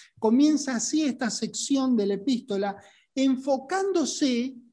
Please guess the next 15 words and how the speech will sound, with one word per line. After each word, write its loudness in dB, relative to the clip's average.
en 2
la -4
práctica -2
cristiana, -4
en 0
la -2
práctica -2
de 0
nuestra -2
vida -2
normal, -2
porque -12
nosotros -4
somos -2
cristianos, -2